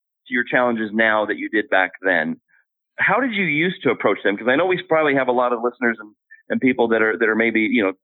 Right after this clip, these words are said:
doing it their way or whatever, and could be working, could not be. But how did you approach your challenges before? Like, it seems like now you're more strategic.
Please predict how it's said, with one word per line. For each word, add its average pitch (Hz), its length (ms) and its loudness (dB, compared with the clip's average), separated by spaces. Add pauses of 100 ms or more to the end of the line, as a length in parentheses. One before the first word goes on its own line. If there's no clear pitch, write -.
(140)
doing 131 140 4
it 107 100 0
their 117 180 0
way 113 240 2
or 107 120 2
whatever, 107 280 2
and 101 120 -4
could 120 120 -4
be 110 80 0
working, 104 380 -2
could 98 140 -2
not 120 200 2
be. - 100 -2
But - 140 0 (340)
how 165 220 0
did 202 140 -2
you 151 160 0
approach 143 320 0
your 123 100 0
challenges 113 600 -2
before? 82 500 0
Like, 98 180 2
it 127 120 -4
seems 196 160 0
like 180 180 2
now 151 140 2
you're 139 140 2
more 120 140 0
strategic. 110 560 -6